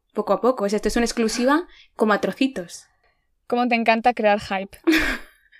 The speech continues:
Speaker 1: <laughs> Que
Speaker 2: A
Speaker 1: luego
Speaker 2: ver.
Speaker 1: nadie le importará. Pero oye, el cambio
Speaker 2: Vamos
Speaker 1: del
Speaker 2: a ser
Speaker 1: logo ya me parece bastante.
Speaker 2: Sí. Pero que vamos, que vamos a ser tú y yo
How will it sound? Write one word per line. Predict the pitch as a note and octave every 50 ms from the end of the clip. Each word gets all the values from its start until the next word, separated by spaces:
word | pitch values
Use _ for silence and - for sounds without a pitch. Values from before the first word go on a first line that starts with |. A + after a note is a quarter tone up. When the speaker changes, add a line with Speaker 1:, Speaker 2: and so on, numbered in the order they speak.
| _ _ _ -
Speaker 1:
<laughs> | - -
Que | G#4 D4+
Speaker 2:
A | - B3+ B3+
Speaker 1:
luego | C#4 C4
Speaker 2:
ver. | C4 C#4+
Speaker 1:
nadie | D4+ D4 C#4+
le | C#4+
importará. | C4+ B3+ B3+ A#3 A#3 - A3 A3 C4 D#4+ D4 - - - - - -
Pero | - A3+ G#3+
oye, | A3 A3 B3+
el | A3
cambio | - G#3 A3 A3 A3+
Speaker 2:
Vamos | A#3 A3+ A3+
Speaker 1:
del |
Speaker 2:
a | -
ser | D4 D4
Speaker 1:
logo | D4 D4+ A#3
ya | A3+ G#3+
me | A3 A3+
parece | - B3 A#3+ A#3+ B3 D#4+ D#4+ F4+ G#4 - _ _ _ _ _ _ _ _
bastante. | - G#3 G3 - - F#3+ F3+ F3+ -
Speaker 2:
Sí. | - G#3+ A3 - - - - - _ _ _ _ _ _ _ _ _ _ _ _ _ _ _ _ _
Pero | - A3 G#3+ G#3+
que | G#3 G#3+
vamos, | G#3+ A3 A3+ G#3+ G3+ -
que | -
vamos | G#3 G#3 G#3+ A3
a | -
ser | A3 G#3+ G3+
tú | - A3
y | G#3+ G#3+ G#3
yo | A3 A3 A3+ B3 C4 -